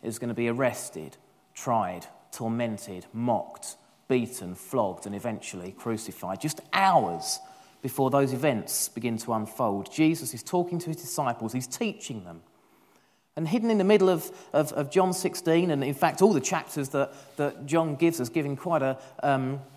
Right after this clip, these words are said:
exhaustive account of what was said that night, there's that verse twelve.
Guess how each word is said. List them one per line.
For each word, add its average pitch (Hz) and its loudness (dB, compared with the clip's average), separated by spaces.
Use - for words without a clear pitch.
exhaustive 165 6
account 151 -2
of 113 -10
what 131 -2
was 117 -6
said 131 -2
that 120 -4
night, 131 -2
there's 143 -4
that - -2
verse 139 0
twelve. 98 -6